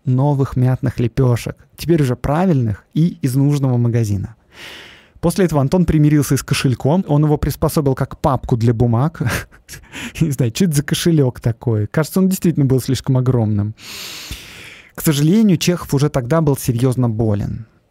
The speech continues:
И совместной жизни с Ольгой Книпер им выдалось немного, всего несколько лет. И я вам рекомендую даже послушать отдельный выпуск подкаста «Анаколов».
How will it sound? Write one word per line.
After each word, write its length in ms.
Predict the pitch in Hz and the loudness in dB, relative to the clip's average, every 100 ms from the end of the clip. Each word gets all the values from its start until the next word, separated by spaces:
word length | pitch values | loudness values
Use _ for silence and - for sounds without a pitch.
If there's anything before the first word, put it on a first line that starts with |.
| - | -4
И 160 | 120 | 0
совместной 540 | 120 139 135 165 - 123 | 0 0 2 2 2 0
жизни 360 | 135 202 175 | 2 2 2
с 120 | 123 151 | 2 0
Ольгой 220 | 147 127 | 2 0
Книпер 480 | - 180 175 160 - | 2 2 2 -4 -2
им 200 | 135 147 | 0 2
выдалось 420 | 135 135 135 - | 2 2 0 0
немного, 460 | 135 127 120 95 113 | 2 2 0 -2 -8
всего 260 | - 131 | -4 -2
несколько 480 | 127 127 - 117 - | 0 0 -2 -4 -4
лет. 220 | 98 87 - - _ _ _ _ - - - - - - - - _ _ _ - | -4 -4 -8 -20 _ _ _ _ -20 -20 -20 -20 -20 -20 -20 -20 _ _ _ -4
И 60 | |
я 420 | 123 110 113 196 220 | -2 0 0 0 2
вам 220 | 151 120 | 2 0
рекомендую 580 | 120 127 120 123 208 143 | 0 0 2 2 2 2
даже 220 | 127 135 | 0 -2
послушать 880 | - 113 143 185 190 156 139 - - | -4 -4 0 0 2 0 -2 -8 -10
отдельный 380 | - 107 165 147 | -6 0 2 2
выпуск 320 | 123 156 135 - | 2 0 -4 -6
подкаста 580 | 110 - 160 156 - - | -6 -2 -2 -2 -4 -4
«Анаколов». 880 | 135 123 - 135 120 107 - - | -2 -2 -2 -2 0 -2 -6 -20